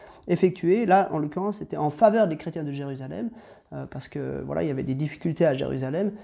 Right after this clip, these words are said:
Euh, donc, euh, on se rend compte qu'il y avait vraiment des échanges entre les églises. C'était pas, euh, juste des petites églises qui étaient, euh, un peu partout et qui étaient isolées les unes des autres, mais non,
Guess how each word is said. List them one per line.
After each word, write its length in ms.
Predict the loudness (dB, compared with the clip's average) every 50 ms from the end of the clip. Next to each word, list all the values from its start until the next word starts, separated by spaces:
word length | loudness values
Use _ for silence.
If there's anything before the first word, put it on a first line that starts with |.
| -18 -20 -20 -20 -20 _ _ -8
Euh, 400 | -6 -6 -6 -6 -6 -6 -6 -4
donc, 320 | -4 -2 -2 -4 -4 -8 -16 -18 _ _ _ _ -6
euh, 160 | -4 -4 -6 -4
on 80 | -4 -4
se 80 | -2 -2
rend 100 | -4 -2
compte 200 | 0 0 0 2
qu'il 80 | 2
y 20 | 0
avait 120 | 0 2
vraiment 360 | 2 2 2 2 2 0 -2 -8 -18 -20 _ _
des 380 | 4 6 6 6 6 6 6 6
échanges 480 | 6 4 4 2 4 4 4 2 0 0 -2
entre 280 | -4 -4 -4 -6 -6
les 160 | -6 -4 -4 -6
églises. 320 | -6 -6 -6 -6 -6 -8
C'était 220 | -8 -6 -6 -4
pas, 400 | -2 0 0 0 -2 -2 -8 -18 _ _
euh, 140 | -8 -6 -4
juste 180 | -2 -2 -2 0
des 120 | -2 -2
petites 300 | -4 -4 -4 -4 -2 -2 -2
églises 360 | -2 0 0 2 0 0 0
qui 100 | -2 -4
étaient, 260 | -2 -2 -2 -2 -2
euh, 180 | -2 -2 -2 -2
un 60 | -2
peu 100 | -4 -2
partout 460 | -2 -2 -2 -2 -4 -2 2 2 4
et 100 | 2 2
qui 80 | 0 -2
étaient 300 | -6 -4 -4 -4 -4 0
isolées 340 | 0 2 2 4 4 2 2
les 180 | 2 0 -2
unes 120 | -2 -4 -4
des 180 | -4 -4 -2
autres, 160 | -4 -2 -2 -2
mais 60 | -4
non, 160 | -4 -4